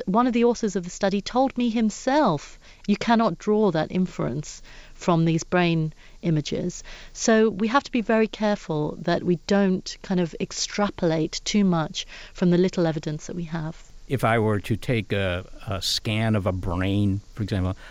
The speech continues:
Speaker 2: I don't know, an M R I, whatever is the appropriate scanning technology of the brain of a, you know, one-month-old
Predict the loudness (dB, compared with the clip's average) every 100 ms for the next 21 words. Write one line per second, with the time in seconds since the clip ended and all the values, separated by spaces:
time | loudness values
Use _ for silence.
0 | -6 0 0 2 2 2 2 2 2 0
1 | 0 0 0 0 -4 -4 0 0 2 -2
2 | -2 -2 0 0 0 -2 0 2 2 2
3 | 0 -4 -6 -14 -4 0 2 2 4 2
4 | 2 2 2 0 0 0 -2 0 2 4
5 | 4 2 2 2 0